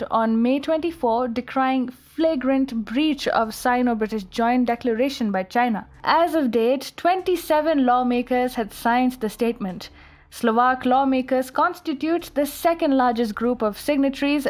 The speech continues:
next only to the British legislators themselves.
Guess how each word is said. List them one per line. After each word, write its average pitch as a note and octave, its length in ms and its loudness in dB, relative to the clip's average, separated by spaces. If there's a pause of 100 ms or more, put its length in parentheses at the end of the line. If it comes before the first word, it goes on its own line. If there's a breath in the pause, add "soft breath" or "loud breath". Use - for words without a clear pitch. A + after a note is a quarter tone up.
next D4+ 500 2
only F4 400 2
to C#4 120 0
the A#3+ 120 2
British B3 400 -2
legislators A#3 840 0
themselves. - 760 -2